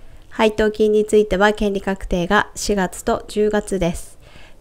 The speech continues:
前年の配当金は三十円で、配当成功が四十六パーセントでした。今回の予想は三円プラスの三十三円で、利回りが二点九パーセントとなっています。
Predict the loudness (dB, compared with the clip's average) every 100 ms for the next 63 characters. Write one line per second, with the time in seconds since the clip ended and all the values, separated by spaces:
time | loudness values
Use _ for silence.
0 | 2 2 4 2 0 0 0 0 -2 -2
1 | -4 -2 0 0 -2 -2 -2 0 2 2
2 | 2 0 -2 0 0 0 0 0 -2 -2
3 | 2 0 0 -6 -4 -4 -4 -6 -4 0
4 | 0 0 -2 0 0 0 0 -4 -8 -18
5 | -18 -18 -6 -2 2 4 4 4 2 4
6 | 4 6 4 4 2 4 2 0 -2 -2
7 | -2 -2 -4 -4 -4 -2 -2 -2 -4 -2
8 | -2 -2 -4 0 -2 -2 -14 -10 -4 0
9 | 2 2 2 2 0 -2 -4 -2 -2 -2
10 | 0 0 0 -2 0 -2 -2 -2 0 -2
11 | -6 -8 -8 -8 -4 -2 -4 -8